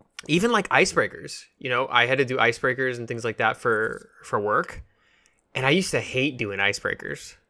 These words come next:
until I got to facilitate 'em. When you get to facilitate 'em, it's fun 'cause then you get to see people kinda, like, squirm and be like, "You have to remember their name, and here's a, an animal related to their, their initials or something." All those little fun games. But this time around, I was excited 'cause I'm like, "Yeah, I, I get to try something new. I get to meet somebody new."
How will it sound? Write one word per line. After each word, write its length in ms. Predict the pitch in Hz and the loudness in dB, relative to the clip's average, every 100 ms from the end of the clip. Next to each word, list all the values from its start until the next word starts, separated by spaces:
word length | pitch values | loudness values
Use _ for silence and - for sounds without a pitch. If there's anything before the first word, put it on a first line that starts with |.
| _ | _
until 180 | 120 185 | 2 6
I 80 | 160 | 6
got 160 | 151 151 | 6 2
to 80 | |
facilitate 520 | 131 123 131 117 110 101 | -4 -4 -2 -2 -4 -4
'em. 80 | |
When 100 | 107 | -4
you 60 | 120 | -2
get 100 | 151 | -2
to 60 | 139 | -2
facilitate 500 | 123 120 117 131 117 | -4 -2 0 0 -2
'em, 80 | |
it's 100 | 101 | -4
fun 260 | - 101 117 | -6 -6 -6
'cause 120 | 120 | -10
then 80 | 113 | -8
you 80 | 107 | -8
get 80 | 113 | -8
to 80 | |
see 180 | 113 113 | -8 -8
people 260 | 101 110 - | -8 -8 -8
kinda, 220 | 117 107 | -8 -8
like, 320 | 101 98 - - | -10 -12 -16 -18
squirm 520 | - - 104 107 113 | -12 -6 -2 -2 -4
and 120 | 104 | -6
be 80 | 107 | -6
like, 140 | 104 | -2
"You 80 | 190 | 4
have 100 | 202 | 6
to 80 | 156 | 6
remember 260 | 151 170 165 | 4 2 2
their 140 | 170 | 2
name, 320 | 196 180 123 | 0 0 0
and 80 | 117 | 0
here's 280 | 170 165 143 | 0 0 2
a, 280 | 127 120 - | 2 2 0
an 120 | 143 | 0
animal 440 | 175 156 123 113 | 0 2 2 2
related 320 | 110 123 131 117 | 2 2 2 0
to 140 | 127 | 0
their, 460 | 120 120 117 120 - | 2 0 0 -6 -2
their 100 | 120 | -2
initials 480 | 120 127 156 127 104 | 0 0 0 0 0
or 60 | |
something." 320 | 104 104 104 107 - - - - - - _ _ _ - | -2 -6 -8 -12 -16 -20 -20 -20 -20 -20 _ _ _ -8
All 140 | 110 110 | 0 2
those 160 | 110 | 4
little 140 | 113 101 | 2 2
fun 220 | 110 104 | -2 0
games. 220 | 104 101 | -2 0
But 260 | 151 147 - - _ _ | 4 4 2 -12 _ _
this 280 | - 147 185 | -4 0 4
time 180 | 233 180 | 6 6
around, 240 | 127 120 | 6 4
I 120 | 117 139 | 4 4
was 120 | 127 | 4
excited 540 | - - 190 294 135 | 0 -4 0 2 0
'cause 140 | 139 127 | 0 -4
I'm 120 | 131 | -4
like, 200 | 123 135 | -6 -4
"Yeah, 180 | 233 143 | -4 -2
I, 180 | 120 139 | -2 0
I 80 | 131 | 0
get 140 | 156 - | -2 -4
to 80 | |
try 220 | - 139 139 | -2 0 0
something 280 | 123 117 | -4 -6
new. 280 | 156 220 208 | -2 0 2
I 100 | 156 | 0
get 140 | 131 131 | -2 -4
to 80 | |
meet 200 | 120 165 | -4 -4
somebody 280 | - 165 151 | -4 -2 -2
new." 320 | 147 165 175 | 0 0 -2